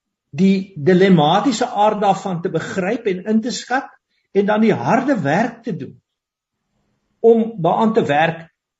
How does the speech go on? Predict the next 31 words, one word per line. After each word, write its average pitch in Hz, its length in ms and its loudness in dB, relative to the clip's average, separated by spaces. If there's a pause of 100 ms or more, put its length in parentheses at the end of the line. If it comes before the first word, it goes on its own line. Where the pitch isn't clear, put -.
(300)
nie 214 180 2
net 320 220 -4
op 233 300 0
'n 185 160 4
meso- 226 440 0
en 185 140 -2
'n 165 100 -2
makrovlak 160 720 -8
nie, 170 80 -6
maar 180 180 -6
ook 233 180 -2
op 220 60 -8
die 214 120 0
grond 208 300 -2
te 180 80 -2
werk. 113 260 -10 (420)
En 156 120 -8
daarom 220 500 -2
terug 214 220 -4
na 214 120 -2
Bramele, 185 800 -4 (160)
ons 233 320 0
probeer 196 400 -2
byvoorbeeld 196 440 -4
werk 165 280 -6
met 175 260 -6
dorpe 202 440 -2 (1040)
en 185 200 0
dele 190 260 2
van 202 240 -4
stede. - 580 -6